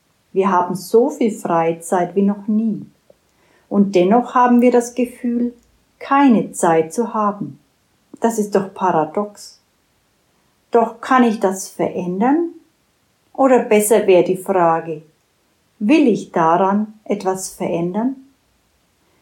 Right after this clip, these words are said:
Es ist doch wesentlich leichter, sich der allgemeinen Meinung anzuschließen, als gegen den Strom zu schwimmen. Und außerdem müsste ich mir dann erst einmal die Zeit nehmen,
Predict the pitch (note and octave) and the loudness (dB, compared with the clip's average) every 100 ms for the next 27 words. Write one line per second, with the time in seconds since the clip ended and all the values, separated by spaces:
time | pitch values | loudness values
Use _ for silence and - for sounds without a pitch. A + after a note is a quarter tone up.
0 | _ _ _ D4 F4 E4+ A3+ F3+ G#3 C#4 | _ _ _ 0 2 2 0 2 2 2
1 | C#4+ A#3 E3 D#3+ F3 E3 F3+ G#3 - A3 | 4 2 2 -4 -4 0 2 2 0 -2
2 | A3 - _ _ _ - C#4+ C#4 A3+ G3 | -4 -12 _ _ _ -10 -6 -2 0 4
3 | F#3+ G3+ C4+ B3+ B3 B3 G#3+ F3 F3 G3+ | 4 4 4 4 4 4 4 2 0 0
4 | - G#3+ A#3 - A#3+ - F3 F3 E3+ - | 0 0 0 -4 -8 -8 -8 -8 -10 -10
5 | A3+ - _ _ _ _ _ - F#3+ F#3+ | -10 -12 _ _ _ _ _ -2 -2 -2
6 | - - B3+ C4+ A#3+ - E3+ E3 - - | -10 -6 -4 0 -2 -2 -4 -6 -8 -6
7 | E3+ D#3+ E3 E3+ _ - A3 - G#3+ A#3+ | -4 -4 -6 -16 _ -8 -8 -6 -2 0
8 | G3 G2 - _ _ _ _ _ _ _ | 0 -4 -12 _ _ _ _ _ _ _
9 | _ - F#3+ F#3+ E3+ F#3 G#3+ C#4+ C#4 C4 | _ -12 -8 -4 0 2 2 0 -2 0
10 | B3+ B3+ B3+ - _ _ _ _ _ _ | 0 0 -2 -8 _ _ _ _ _ _
11 | C4 D#4 D#4 B3 A3 G#3 G3 F3 - - | 2 2 0 -4 0 4 4 2 0 2
12 | G3+ B3 - - F#3 F#3+ F3+ E3+ E3+ - | 2 2 0 -2 -2 0 0 0 -4 -6
13 | - E3 E3+ E3+ G#3 G3+ G3+ G#3 G#3 | 0 2 2 0 -2 0 0 0 -4